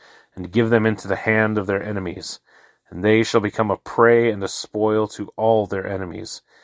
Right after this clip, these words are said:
because they have done what is evil in my sight, and have provoked me to anger,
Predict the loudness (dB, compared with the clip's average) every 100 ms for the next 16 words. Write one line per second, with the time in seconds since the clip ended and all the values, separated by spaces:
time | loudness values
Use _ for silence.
0 | _ _ -10 -6 -6 4 4 6 2 0
1 | 2 2 2 0 0 -4 -6 -4 0 0
2 | 0 -4 -6 -2 0 0 -4 -2 -2 -4
3 | -14 _ _ _ _ _ -8 -6 -4 -6
4 | 4 4 4 0 -10 -8 -8 -8 -8 -10
5 | -14